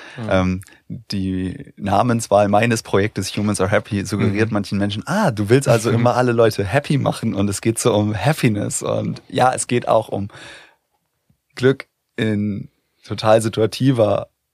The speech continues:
Speaker 2: ähm, ja, in total situativen Kontext, so wie jetzt. Das
Speaker 1: Mhm.
Speaker 2: ist ein total ein Moment, sag ich immer gerne, von radikaler Gegenwärtigkeit. Ja, das, ich bin jetzt gerade glücklich und das ist so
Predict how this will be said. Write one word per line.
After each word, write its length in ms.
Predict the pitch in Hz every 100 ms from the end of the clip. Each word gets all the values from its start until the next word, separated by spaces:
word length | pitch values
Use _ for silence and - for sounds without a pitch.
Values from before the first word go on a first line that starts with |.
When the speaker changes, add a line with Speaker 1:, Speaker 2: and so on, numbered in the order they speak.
| _ _
Speaker 2:
ähm, 460 | 101 98 95 101 110 - - -
ja, 280 | 104 95 104
in 180 | 104
total 360 | 95 104 110 107
situativen 500 | 104 104 101 123 117
Kontext, 460 | 95 98 92 92 -
so 100 | 110
wie 80 | 104
jetzt. 560 | 110 104 - - _
Das 160 | 117 98
Speaker 1:
Mhm. 60 | 95
Speaker 2:
ist 140 | -
ein 220 | 117 101
total 560 | - 104 - 110 113 110 - _
ein 60 |
Moment, 380 | 110 101 107 110 -
sag 160 | 104
ich 100 | 101
immer 120 | 104 101
gerne, 200 | 101 98
von 120 | 104
radikaler 540 | 104 110 113 107 107
Gegenwärtigkeit. 680 | 107 110 98 92 - 92 -
Ja, 160 | 123 113
das, 280 | 117 - -
ich 160 | 120 -
bin 160 | 107
jetzt 240 | 113 120 -
gerade 240 | 110 107
glücklich 300 | 127 - 92
und 100 | 92
das 180 | 101 -
ist 300 | - 107 -
so 260 | 113 113